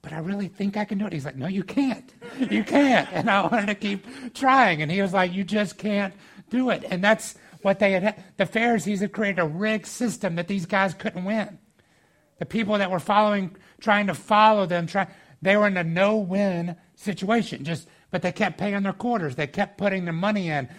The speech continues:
kept doing whatever they were told to do, thinking that one day it would bring pleasure, peace, meaning, and hope in their life. And instead, it was bringing the exact opposite. And this was called, what they would do is they would elevate their own set of rules and teachings,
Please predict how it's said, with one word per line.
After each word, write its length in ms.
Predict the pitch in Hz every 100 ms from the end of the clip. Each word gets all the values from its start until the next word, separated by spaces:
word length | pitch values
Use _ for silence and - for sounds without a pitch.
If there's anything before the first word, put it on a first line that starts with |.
| - _
kept 280 | 220 175 151
doing 320 | 220 214 202
whatever 320 | 170 170 196
they 80 | 185
were 140 | 185
told 320 | 165 208 196 185
to 80 |
do, 320 | 147 190 185 156 - - _
thinking 320 | 226 214 190
that 180 | 165 156
one 200 | 185 202
day 140 | 190
it 60 | 180
would 120 | 165
bring 200 | 165 156
pleasure, 480 | - 202 208 185 170
peace, 420 | - 202 185 -
meaning, 360 | 175 190 185 160
and 80 |
hope 240 | 135 180 180
in 100 | 170
their 100 | 151
life. 380 | 143 147 147 - _ _ _ -
And 100 | 156
instead, 420 | 151 - 202 180
it 20 |
was 160 | 147 131
bringing 300 | 156 151 143
the 100 | 139
exact 480 | 123 131 139 135 - _ _ -
opposite. 560 | 233 233 - - - _ _ _ - - -
And 140 | 170
this 180 | 202 233
was 180 | 208 202
called, 580 | - 185 190 156 156 151 - _
what 160 | 185
they 80 | 185
would 120 | 170
do 120 | 175
is 100 | 202
they 120 | 165 170
would 160 | 151 -
elevate 320 | 190 190 185
their 140 | 165
own 160 | 170 175
set 200 | - 170
of 120 | 139
rules 280 | 160 180 160
and 140 | 151
teachings, 600 | 135 196 196 151 131 123